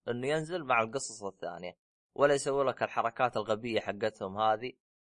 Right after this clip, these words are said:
ينزل لك جزء، جزء في الخريف، جزء بس الشتاء، جزء، يعني اثناشر حلقة، اثناشر حلقة. أحسها حركة غبية جدًا.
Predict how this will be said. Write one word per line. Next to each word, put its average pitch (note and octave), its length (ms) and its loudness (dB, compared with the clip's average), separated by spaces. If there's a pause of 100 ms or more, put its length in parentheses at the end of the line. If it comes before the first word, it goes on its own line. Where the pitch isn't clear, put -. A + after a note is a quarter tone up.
(120)
ينزل A2 500 0
لك - 280 -4
جزء، G2+ 500 -4 (260)
جزء G#2 300 -2
في - 100 -10
الخريف، A2 420 -2
جزء G2 240 -6
بس G2 180 -8
الشتاء، A#2+ 400 -4
جزء، F#2+ 420 -6 (360)
يعني A2+ 420 -4
اثناشر A2 380 -2
حلقة، G#2+ 260 0
اثناشر F#2+ 340 -4
حلقة. - 220 -6
أحسها D#3 340 2
حركة B2+ 380 0
غبية A2+ 380 -4
جدًا. - 340 -12